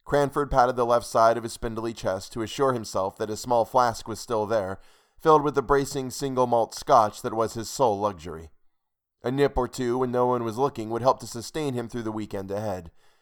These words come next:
He made himself remember that this was the celebrity room, and he was a celebrity,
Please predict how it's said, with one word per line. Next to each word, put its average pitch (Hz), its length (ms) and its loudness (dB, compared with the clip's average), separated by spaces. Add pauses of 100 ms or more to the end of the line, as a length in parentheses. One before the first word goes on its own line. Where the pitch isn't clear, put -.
(440)
He 156 120 -4
made 170 200 2
himself 143 380 2
remember 123 340 0
that 117 160 -2
this 120 180 -4
was 117 200 -6
the 117 160 -8
celebrity 120 640 2
room, 92 340 -8 (260)
and 120 160 -6
he 131 120 -2
was 123 180 -2
a 110 160 -2
celebrity, 110 760 0